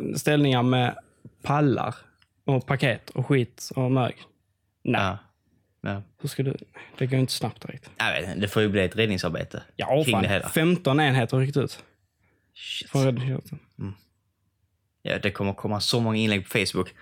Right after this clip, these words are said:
Speaker 2: Mhm. Typisk Postnord.
Speaker 1: Ja, vad fan är mitt paket?
Speaker 2: <laughs>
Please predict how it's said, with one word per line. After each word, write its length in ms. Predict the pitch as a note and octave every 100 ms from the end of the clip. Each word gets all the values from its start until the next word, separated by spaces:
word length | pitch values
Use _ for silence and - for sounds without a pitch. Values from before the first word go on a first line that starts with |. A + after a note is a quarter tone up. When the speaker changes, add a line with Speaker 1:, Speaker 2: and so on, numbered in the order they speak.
| - -
Speaker 2:
Mhm. 400 | C#3 C#3+ E3+ F#3 - - _ - _ _ -
Typisk 480 | F#3 D3 G2 -
Postnord. 500 | - G#2+ - F2+ F2+ F#2+
Speaker 1:
Ja, 220 | D3+ D3 D#3+
vad 180 | G#3
fan 180 | - E3+
är 40 | C#3
mitt 220 | B2+ -
paket? 400 | - - G2
Speaker 2:
<laughs> 60 | -